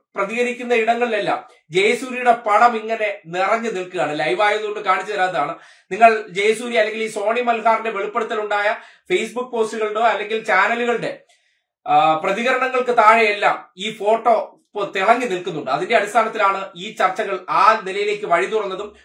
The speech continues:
ഒരു പരസ്യ ചാനലിന്റെ ചർച്ചയ്ക്കകത്ത് വന്നിരുന്നിട്ട് ജയസൂര്യ ആണോ എന്ന ചോദ്യത്തിനെ ഞാൻ നിഷേധിക്കുന്നില്ല. ഞാൻ ആരുടെയും പേര് ഉണ്ടെന്നോ ഇല്ലെന്നോ പറയുന്നു എന്ന മറുപടി പറയുമ്പോൾ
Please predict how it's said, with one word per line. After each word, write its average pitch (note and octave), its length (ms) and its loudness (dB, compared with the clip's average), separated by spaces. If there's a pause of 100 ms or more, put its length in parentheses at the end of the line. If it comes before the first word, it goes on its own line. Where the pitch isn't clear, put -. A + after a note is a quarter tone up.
(160)
ഒരു F#3+ 240 -4
പരസ്യ G#3 360 2
ചാനലിന്റെ A3 420 0
ചർച്ചയ്ക്കകത്ത് A3 640 -2
വന്നിരുന്നിട്ട് G3+ 520 -4 (300)
ജയസൂര്യ B3 640 2
ആണോ A#3 320 6
എന്ന A3 160 -4
ചോദ്യത്തിനെ G3+ 580 -6 (220)
ഞാൻ G3+ 280 2
നിഷേധിക്കുന്നില്ല. F#3 840 -6
ഞാൻ F3+ 160 0
ആരുടെയും A3 400 2
പേര് G3+ 220 -4
ഉണ്ടെന്നോ G#3+ 520 0
ഇല്ലെന്നോ A3 520 -4
പറയുന്നു G#3+ 540 -2 (380)
എന്ന A#3+ 340 0
മറുപടി A#3+ 380 2
പറയുമ്പോൾ F3+ 500 -4